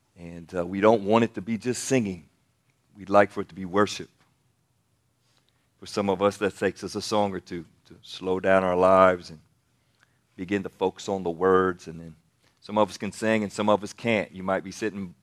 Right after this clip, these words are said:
in front of somebody who can't. I'm sorry. Like, but, but we like for them to attempt. We want to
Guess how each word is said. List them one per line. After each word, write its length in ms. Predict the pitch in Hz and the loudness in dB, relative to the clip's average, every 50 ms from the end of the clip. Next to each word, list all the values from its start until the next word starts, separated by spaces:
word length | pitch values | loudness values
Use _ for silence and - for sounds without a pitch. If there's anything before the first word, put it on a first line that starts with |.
| _ _ _ _ _ | _ _ _ _ _
in 100 | - 104 | -18 -18
front 220 | 95 - - 107 107 | -12 -6 -4 -4 -4
of 60 | 101 | -4
somebody 320 | - 110 107 110 110 104 | -4 2 6 6 6 6
who 100 | 107 107 | 4 0
can't. 320 | 101 - 113 110 101 - - | -2 -2 -2 -2 -2 -2 -6
I'm 120 | 85 90 | -10 -14
sorry. 400 | - - 104 98 90 82 69 73 82 | -4 0 2 4 4 2 0 -4 -6
Like, 240 | - 87 92 95 92 90 | -6 -6 -6 -8 -8 -6
but, 180 | 90 95 90 82 | -4 -4 -4 -2
but 140 | 98 98 | -4 -2
we 140 | 92 101 110 | -2 0 4
like 220 | 104 104 104 101 - | 6 8 6 6 4
for 100 | - 104 | 0 -4
them 180 | 107 104 104 | -4 -2 0
to 180 | 107 104 73 101 | 0 2 2 0
attempt. 480 | 98 - - 117 98 - _ _ - _ _ _ _ _ _ _ _ _ _ _ _ _ _ _ _ _ _ _ _ _ _ _ _ _ _ _ - - _ | -2 0 0 -2 -2 -2 _ _ -20 _ _ _ _ _ _ _ _ _ _ _ _ _ _ _ _ _ _ _ _ _ _ _ _ _ _ _ -20 -20 _
We 100 | 107 104 | -12 -8
want 380 | 92 98 107 120 120 - _ - | -2 0 2 2 2 0 _ -10
to 140 | - 92 | -8 -8